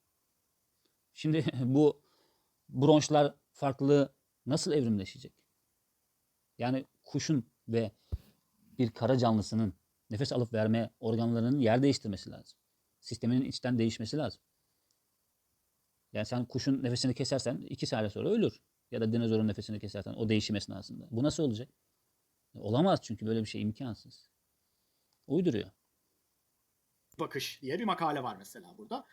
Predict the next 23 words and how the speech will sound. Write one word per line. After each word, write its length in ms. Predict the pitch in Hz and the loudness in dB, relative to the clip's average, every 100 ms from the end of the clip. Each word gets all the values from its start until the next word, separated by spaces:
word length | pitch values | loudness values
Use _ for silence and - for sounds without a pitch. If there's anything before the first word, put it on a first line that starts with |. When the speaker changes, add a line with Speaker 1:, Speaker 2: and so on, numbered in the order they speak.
| _ - | _ -10
Speaker 2:
İçine 240 | 226 233 | -4 -2
girdiğinizde 640 | 180 175 151 135 127 240 - - | 0 -2 -4 -6 -6 -6 -8 -4
bununla 240 | 220 214 | -2 -2
ilgili 360 | 147 127 151 233 | -2 -4 -4 -2
detaylı 400 | 151 165 160 185 | -4 -4 -4 -4
bilgileri 480 | 135 107 117 240 - _ - | -6 -8 -4 -4 -4 _ -2
alabilirsiniz. 760 | 190 175 151 - 110 - - 185 | 0 0 -2 -4 -8 -12 -10 -2
Mesela 480 | 202 196 170 180 | 0 2 2 0
kuş 160 | 185 180 | -2 -2
evriminde 280 | 165 165 165 | 0 0 -2
hep 140 | 165 | 0
deriz 240 | 165 269 156 | -2 -2 -4
ya 100 | 131 | -6
dinozorların 520 | 143 135 131 127 123 | -4 -2 -2 -4 -4
doğrudan 400 | 127 123 120 120 | -4 -4 -6 -8
torunları 480 | 123 120 117 120 104 | -10 -10 -8 -8 -8
diye. 260 | 127 226 233 | -8 -6 -4
Bakın 300 | 185 139 160 | -4 -4 -4
bu 80 | |
makale 240 | 262 - 165 _ _ _ | -2 -2 -4 _ _ _
Speaker 1:
Torunları 560 | - 113 123 123 123 120 | -6 0 2 4 4 2
diyor 200 | 101 87 | 0 -4
ya, 180 | 85 | -10